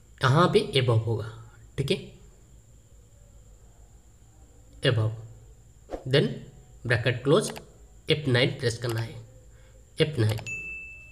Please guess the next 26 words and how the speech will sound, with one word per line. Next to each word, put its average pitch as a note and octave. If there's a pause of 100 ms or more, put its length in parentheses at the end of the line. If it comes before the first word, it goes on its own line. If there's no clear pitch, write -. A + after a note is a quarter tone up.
(420)
देखिए B2 (800)
फिफ्टी D#3+
फ़ोर D#3
पॉइंट C#3+
एट B2+ (400)
आ A2+
गया। A2 (3250)
अगर B3+ (260)
यहाँ D3+
पे C#4+
कुछ C#4
value B2+
को E3
change D#3
करना A2+
है, A2
देखिए E3+ (520)
अगर C3 (220)
यहाँ C#3+
पे A#3
जो A3+
नाइंटी B2+
है F#3+
ना, A3+ (640)
इसको G3+
मैं A#3+